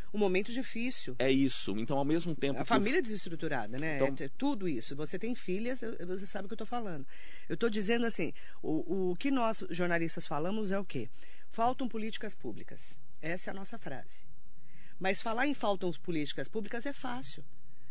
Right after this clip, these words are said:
Speaker 1: Agora, quais políticas públicas são essas que a gente pode complementar? Essa é a pergunta.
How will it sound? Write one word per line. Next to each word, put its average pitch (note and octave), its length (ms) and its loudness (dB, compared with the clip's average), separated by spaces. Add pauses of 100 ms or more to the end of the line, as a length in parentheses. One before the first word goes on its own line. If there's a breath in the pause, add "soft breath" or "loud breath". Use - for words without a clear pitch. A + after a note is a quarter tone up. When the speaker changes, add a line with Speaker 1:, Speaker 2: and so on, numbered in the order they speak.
(120)
Speaker 1:
Agora, G#3+ 300 0
quais D4 300 0
políticas G#3 420 0
públicas D#3+ 380 0
são D#3 180 -2
essas C3+ 300 -2
que - 80 0
a D3+ 40 0
gente D3 180 0
pode D3 240 0
complementar? D3+ 560 -2 (240 loud breath)
Essa F3+ 280 0
é - 20 -2
a - 20 -2
pergunta. C#4 520 0